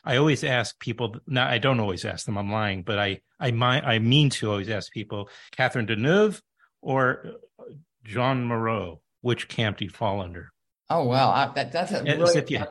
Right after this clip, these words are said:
Speaker 1: as if
Speaker 2: decision
Speaker 1: you have
Speaker 2: to
Speaker 1: to
Speaker 2: make.
Speaker 1: make a choice.
Speaker 2: It's a really tough decision to make. I mean, I guess I'd have to go with Jean Moreau because I, the, w-, w-, one of the reasons, ways I got this job at the French Film Office, they had to test my writing. So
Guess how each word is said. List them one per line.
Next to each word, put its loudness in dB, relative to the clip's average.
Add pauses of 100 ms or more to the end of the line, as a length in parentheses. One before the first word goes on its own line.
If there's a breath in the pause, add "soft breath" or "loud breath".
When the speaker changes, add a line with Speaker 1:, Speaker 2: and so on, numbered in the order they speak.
Speaker 1:
as -12
if 0
Speaker 2:
decision 4
Speaker 1:
you 2
have 2
Speaker 2:
to -2
Speaker 1:
to -2
Speaker 2:
make. 0
Speaker 1:
make -8
a -12
choice. -4 (160)
Speaker 2:
It's -2
a 2
really 4
tough 0
decision -4
to -4
make. 0
I 2
mean, 0
I 2
guess 0
I'd 2
have 0
to -12
go 0
with -4
Jean -2
Moreau 0 (680 soft breath)
because 2
I, 2
the, -6
w-, -12 (280)
w-, -8
one 4
of 2
the 6
reasons, -2
ways 2
I 2
got 2
this -8
job 2
at -4
the -8
French -4
Film 4
Office, 0
they 0
had 0
to -8
test -2
my 0
writing. 2
So 2